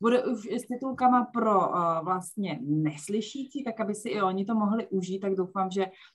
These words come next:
že to všichni ote-, že se to otitulkuje rychle a, a kvalitně.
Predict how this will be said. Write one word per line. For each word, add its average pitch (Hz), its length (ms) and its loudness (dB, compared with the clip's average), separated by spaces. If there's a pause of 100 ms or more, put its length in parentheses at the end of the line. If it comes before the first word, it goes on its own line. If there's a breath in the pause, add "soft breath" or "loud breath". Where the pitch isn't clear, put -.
(100)
že 202 160 4
to 196 100 0
všichni 196 340 -4
ote-, 196 240 -2
že 196 260 2
se 202 140 -8
to - 120 -2
otitulkuje 202 720 2
rychle 185 380 2
a, 196 120 4
a 214 200 2
kvalitně. 196 520 0